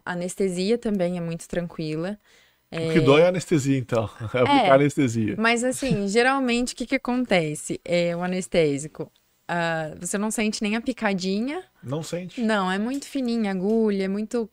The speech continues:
Speaker 1: é bem confortável. E, às vezes, o líquido, o anestésico, que às vezes dá aquele choque em dois segundos.
Speaker 2: Aham.
Speaker 1: Então, assim, não
Speaker 2: Não,
Speaker 1: dá
Speaker 2: a
Speaker 1: nem
Speaker 2: dor
Speaker 1: tempo de você
Speaker 2: ínfima,
Speaker 1: pensar.
Speaker 2: claro.
Speaker 1: Não dá nem tempo de pensar. Então, por isso que eu falo que é praticamente indolor.
Speaker 2: Aham.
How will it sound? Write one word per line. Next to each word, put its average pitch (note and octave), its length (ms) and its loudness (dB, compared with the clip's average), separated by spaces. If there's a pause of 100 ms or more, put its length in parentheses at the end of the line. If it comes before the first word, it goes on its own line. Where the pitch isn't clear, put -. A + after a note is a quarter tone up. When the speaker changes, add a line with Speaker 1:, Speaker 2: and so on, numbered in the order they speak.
Speaker 1:
é - 80 -6
bem G3 200 -2
confortável. G#3 960 -4
E, G#3+ 160 0
às G#3+ 120 -2
vezes, G#3+ 180 -2
o A#3+ 80 0
líquido, A3+ 680 0
o F#3 100 0
anestésico, F#3 840 0 (500)
que - 120 -2
às A3 100 2
vezes G#3+ 320 4
dá F#3+ 380 2
aquele G#3 420 0
choque - 380 -2
em G#3 120 2
dois G3+ 360 4
segundos. G#3 500 2
Speaker 2:
Aham. C#3 380 2
Speaker 1:
Então, G#3 320 0
assim, A#3 240 -4
não F#3+ 240 -4
Speaker 2:
Não, B3+ 100 2
Speaker 1:
dá G#3+ 60 6
Speaker 2:
a - 20 8
Speaker 1:
nem - 100 6
Speaker 2:
dor D#3+ 100 8
Speaker 1:
tempo D4+ 160 6
de B3+ 80 -2
você G3 200 4
Speaker 2:
ínfima, C#4 180 0
Speaker 1:
pensar. D3 340 4
Speaker 2:
claro. G#2+ 320 2 (140)
Speaker 1:
Não A3+ 140 -6
dá A#3+ 120 0
nem D4+ 160 -4
tempo F4 200 -2
de - 100 -12
pensar. C#4 380 -2
Então, G3+ 240 -4
por A3+ 100 -6
isso A#3 120 -4
que - 80 -4
eu A#3+ 60 0
falo A3+ 260 2
que - 100 -2
é A3+ 100 -2 (300)
praticamente A#3 1040 2
indolor. G3+ 580 2
Speaker 2:
Aham. G2+ 380 -12